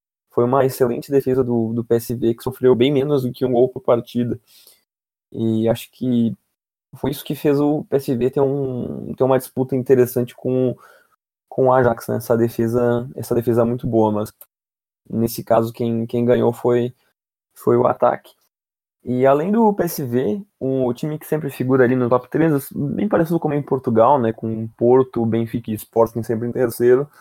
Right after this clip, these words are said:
o Feyenoord ficou em terceiro e jogou basicamente um campeonato à parte, né? Porque ficou surpreendentes dezoito pontos atrás do, do P S V, que foi o vice-campeão, ficando vinte e um pontos atrás do Ajax, campeão,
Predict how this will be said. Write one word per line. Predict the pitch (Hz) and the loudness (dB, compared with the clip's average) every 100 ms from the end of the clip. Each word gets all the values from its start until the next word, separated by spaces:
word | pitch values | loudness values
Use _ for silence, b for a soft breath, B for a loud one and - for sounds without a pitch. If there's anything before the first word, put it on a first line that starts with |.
| B B B - | B B B -12
o | |
Feyenoord | 143 - 175 190 143 | -8 0 2 2 0
ficou | - | -2
em | 131 | 0
terceiro | 135 120 - 127 143 - _ _ _ _ _ _ _ - - | 0 0 2 2 2 -8 _ _ _ _ _ _ _ -10 -8
e | 156 | -4
jogou | 160 160 165 | 0 4 4
basicamente | 170 - 160 190 | 2 -2 -4 -6
um | |
campeonato | - 208 180 - | -8 -4 -2 0
à | |
parte, | - 120 113 117 | 2 2 0 -6
né? | 117 | -8
Porque | - 120 120 117 b b _ _ _ | -8 -4 -4 -4 b b _ _ _
ficou | - - 135 151 135 | -16 -8 0 0 0
surpreendentes | 131 - 131 - 147 123 143 175 - 143 | -4 -12 -10 -4 -2 -2 -4 -4 -6 -6
dezoito | 127 127 123 170 175 - 95 | -6 -4 -4 -4 -8 -12 -4
pontos | 131 143 131 | -2 -2 0
atrás | 123 123 120 127 | 0 0 0 0
do, | 127 | -4
do | - 120 | -6 -8
P | 113 117 | -6 -8
S | - 110 | -6 -6
V, | 113 139 | -6 -6
que | _ | _
foi | 117 110 | 0 0
o | 107 | 0
vice-campeão, | 135 120 - 117 117 104 107 143 - _ _ _ _ _ _ _ _ | -2 -8 -8 -8 -8 -4 -2 -2 -6 _ _ _ _ _ _ _ _
ficando | - 131 131 | -10 -6 -4
vinte | 117 151 170 | -4 -4 -4
e | 165 | -6
um | |
pontos | 131 139 139 | -4 -6 -6
atrás | - 120 | -4 0
do | 117 | 0
Ajax, | 113 120 135 | 0 -2 -4
campeão, | - 120 - 120 135 | -8 -6 -4 -6 -6